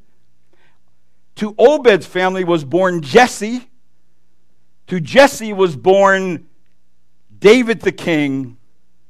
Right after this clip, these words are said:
And from the bloodline of David the king was born Jesus Christ.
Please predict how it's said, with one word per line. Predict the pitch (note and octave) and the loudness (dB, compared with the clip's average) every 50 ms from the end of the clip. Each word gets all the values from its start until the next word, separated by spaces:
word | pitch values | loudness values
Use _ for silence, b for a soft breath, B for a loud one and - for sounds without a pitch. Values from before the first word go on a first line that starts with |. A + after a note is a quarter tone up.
| - - - - - - - - - - - - | -20 -20 -20 -20 -20 -20 -20 -20 -20 -20 -14 -12
And | C3 C3+ C3 | -12 -10 -8
from | - D#3+ D#3+ D#3 D#3 D#3 D3 | -4 -2 -2 0 -2 -2 -4
the | C3+ C3+ A#2 | -4 -4 -4
bloodline | A2 A#2+ B2+ D3 E3 F3+ F#3 F3 F3 E3+ E3 E3 E3 E3 D#3+ | -6 -4 0 4 4 4 4 2 0 -2 -2 -2 -2 -2 -4
of | C#3 A#2+ A2 - | -6 -8 -8 -8
David | C#3+ D#3 E3 D#3+ D#3+ C3 | -6 -6 -6 -6 -8 -10
the | D3 C3 | -14 -16
king | - - D#3+ D3+ D3+ D#3 D#3 C#3+ | -12 -10 -8 -6 -6 -6 -6 -6
was | B2 A#2+ A2 G#2 | -8 -8 -10 -12
born | F#2+ F2 C3+ C3 C#3 C#3+ C#3 C#3 C#3 C#3 C3 G2+ | -10 -8 -6 -4 -4 -4 -2 -2 -4 -4 -6 -8
Jesus | - - A#2+ A#2+ A#2+ G#2 - A#2+ G#2 F#2+ - - | -12 -10 -8 -8 -8 -8 -12 -16 -20 -20 -20 -20
Christ. | - - - F#2+ - - - - - - - - - - | -20 -16 -14 -14 -14 -14 -18 -20 -20 -20 -20 -20 -20 -20